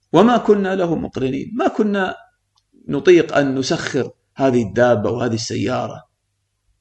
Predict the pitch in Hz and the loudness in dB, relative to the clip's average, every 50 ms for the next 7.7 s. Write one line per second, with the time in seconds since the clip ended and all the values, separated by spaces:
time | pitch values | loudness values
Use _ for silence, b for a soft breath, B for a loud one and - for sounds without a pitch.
0 | _ _ - - 113 120 139 127 131 131 123 117 113 123 127 123 120 117 120 113 | _ _ -4 0 0 0 0 0 0 0 -2 0 0 0 0 0 0 -2 -2 -2
1 | 117 120 117 113 113 113 123 123 113 113 113 117 110 110 117 117 - - 110 - | -2 -2 -2 -2 -4 -4 -6 -8 -6 -6 -6 -6 -6 -6 -8 -10 -12 -14 -16 -16
2 | - _ _ _ _ _ _ _ - - 220 214 202 190 170 - - 185 160 160 | -16 _ _ _ _ _ _ _ -2 2 4 4 6 6 4 6 4 4 4 4
3 | 147 147 143 - 135 131 131 131 131 131 127 - 120 117 131 143 143 131 120 113 | 0 0 0 0 -2 0 2 2 2 2 0 -2 -2 0 2 2 2 2 0 -2
4 | 110 113 110 - - 113 113 - - - _ _ _ _ _ _ _ _ _ _ | -2 -4 -4 -6 -10 -14 -16 -16 -20 -20 _ _ _ _ _ _ _ _ _ _
5 | _ _ _ _ _ _ _ _ _ _ _ _ _ _ _ _ _ _ _ _ | _ _ _ _ _ _ _ _ _ _ _ _ _ _ _ _ _ _ _ _
6 | - 151 156 143 143 147 147 - 220 - - - - 175 165 147 123 117 135 - | -2 0 0 2 0 0 -2 0 0 0 0 2 2 2 2 2 2 0 2 2
7 | 170 175 180 160 143 127 - 123 117 117 123 135 - - | 4 2 2 2 0 -2 -4 -6 -6 -6 -4 -6 -6 -8